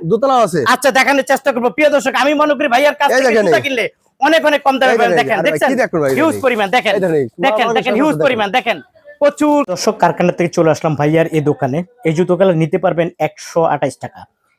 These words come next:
Speaker 2: একশো আঠাশ টাকা পাইকারি দাম। আর আমরা কারখানা যে জুতাটা দিয়ে শুরু করছি ভাইয়া, এই জুতা দিয়ে শুরু করছি না
Speaker 1: জি, জি,
Speaker 2: কারখানা?
Speaker 1: এটা দিয়ে শুরু করছি।
Speaker 2: এটা দিয়ে শুরু করছি
Speaker 1: জি, জি।
Speaker 2: আমরা না?
Speaker 1: কোম্পানি
Speaker 2: এটা কত করে বলছেন?
Speaker 1: কোম্পানির ষাট টাকা, আপনার জন্য, আপনার মাধ্যমে আসলে দুই টাকা ছাড়।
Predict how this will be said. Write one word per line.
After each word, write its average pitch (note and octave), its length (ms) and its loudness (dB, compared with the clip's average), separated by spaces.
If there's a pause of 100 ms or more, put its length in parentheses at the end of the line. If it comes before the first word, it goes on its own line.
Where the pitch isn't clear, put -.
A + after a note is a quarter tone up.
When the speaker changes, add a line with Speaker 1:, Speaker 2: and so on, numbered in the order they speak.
Speaker 2:
একশো - 380 -4 (120)
আঠাশ D#3+ 340 0
টাকা F3+ 220 -4
পাইকারি F3+ 520 0
দাম। D#3 160 0 (520)
আর D3 300 -2
আমরা D#3 200 -4
কারখানা F#3+ 480 0
যে G#3 140 2
জুতাটা F3+ 360 -2
দিয়ে F3 180 -2
শুরু G3 240 -2
করছি F3 320 -2
ভাইয়া, D#3+ 240 2 (440)
এই A3+ 120 4
জুতা A3 220 0
দিয়ে F#3 200 -2
শুরু E3 120 -4
করছি D#3+ 220 -6
না G3 100 2
Speaker 1:
জি, - 40 2
জি, - 60 -12
Speaker 2:
কারখানা? E3+ 300 2
Speaker 1:
এটা E3+ 380 0
দিয়ে E3 220 -4
শুরু F3 100 -6
করছি। E3 200 -4
Speaker 2:
এটা G3 120 2
দিয়ে F3+ 180 -2
শুরু F3+ 200 -4
করছি D#3 200 -4
Speaker 1:
জি, D3 60 -2
জি। B2+ 40 -2
Speaker 2:
আমরা C#3+ 140 -6
না? F#3+ 120 -2 (220)
Speaker 1:
কোম্পানি E3 240 2
Speaker 2:
এটা F#3+ 100 2
কত A3+ 180 2
করে A3 120 4
বলছেন? G#3+ 300 -2 (180)
Speaker 1:
কোম্পানির F#3+ 400 0
ষাট F3 160 -4
টাকা, G3+ 180 0 (120)
আপনার F#3 240 -2
জন্য, F3+ 160 -4 (180)
আপনার F#3 180 -2
মাধ্যমে F3+ 220 0
আসলে F3 220 -4
দুই F#3 180 -6
টাকা E3+ 140 -2
ছাড়। G#2+ 260 -10